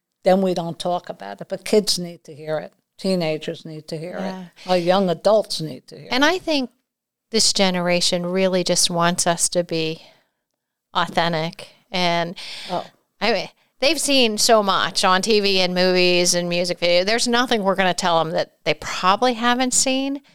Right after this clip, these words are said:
Speaker 2: Um, and like you said, they know something's wrong already. So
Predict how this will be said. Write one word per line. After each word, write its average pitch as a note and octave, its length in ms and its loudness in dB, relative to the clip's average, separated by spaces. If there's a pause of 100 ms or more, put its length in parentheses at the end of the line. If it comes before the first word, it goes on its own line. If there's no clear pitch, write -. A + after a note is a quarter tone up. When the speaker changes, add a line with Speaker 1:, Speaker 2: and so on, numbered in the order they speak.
(480)
Speaker 2:
Um, F#3+ 520 0 (800)
and A#3+ 400 0 (100)
like B3+ 160 2
you C4+ 60 2
said, A3 220 2 (220)
they F#4+ 180 0
know G#4+ 180 2
something's G3 500 0
wrong F3+ 240 2
already. D#3+ 520 2
So F#3+ 440 2